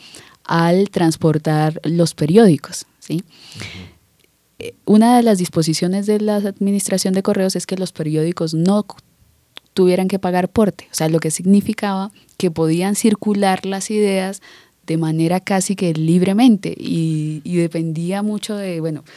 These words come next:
Speaker 1: eh, si cada co-, ca-, qué, qué tanto tardaran, por ejemplo, en llegar y demás, pero los periódicos fueron importantes en la causa de la independencia.
Speaker 2: ¿Pero todos los periódicos? ¿O?
Speaker 1: Sí,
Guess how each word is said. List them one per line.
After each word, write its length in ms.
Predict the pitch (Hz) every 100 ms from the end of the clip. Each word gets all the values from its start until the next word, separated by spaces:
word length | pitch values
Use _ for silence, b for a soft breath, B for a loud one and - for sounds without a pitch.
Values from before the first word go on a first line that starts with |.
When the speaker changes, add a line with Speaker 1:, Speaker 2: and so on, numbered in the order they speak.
| B B B
Speaker 1:
eh, 320 | - 160 160 156 _ -
si 300 | - 175 156 _ - 160 -
cada 240 | 170 170
co-, 140 | 175 -
ca-, 240 | - 185 180
qué, 180 | - 165
qué 100 | 196
tanto 300 | 196 190 196
tardaran, 540 | 170 156 180 220 165
por 100 | 160
ejemplo, 260 | 156 151 165
en 60 |
llegar 200 | 175 156
y 40 | 170
demás, 240 | 170 165 -
pero 320 | 185 180 196
los 240 | 170 165
periódicos 540 | - 160 170 214 202 180
fueron 260 | 165 170
importantes 680 | 185 175 156 156 185 220 202
en 80 | 170
la 80 | 160
causa 280 | 160 160 165
de 40 |
la 100 | 165
independencia. 600 | 156 156 156 160 98 - -
Speaker 2:
¿Pero 120 | 113
todos 120 | 113
los 80 | 110
periódicos? 360 | 107 98 113 170 - B B B B B B
¿O? 100 | 101
Speaker 1:
Sí, 340 | 98 233 185